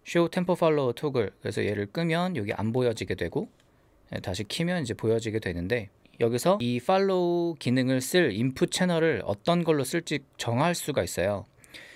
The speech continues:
그래서 이제 룹백이 되는 기능이 있는 인터페이스를 쓰시는 분들은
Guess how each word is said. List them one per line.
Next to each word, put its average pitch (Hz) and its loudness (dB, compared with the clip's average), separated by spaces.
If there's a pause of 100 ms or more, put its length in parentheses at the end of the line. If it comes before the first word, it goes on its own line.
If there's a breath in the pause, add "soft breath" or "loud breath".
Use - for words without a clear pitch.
그래서 127 2
이제 113 4
룹백이 139 4
되는 160 2
기능이 131 2
있는 107 -2
인터페이스를 113 -2
쓰시는 156 -4
분들은 98 -2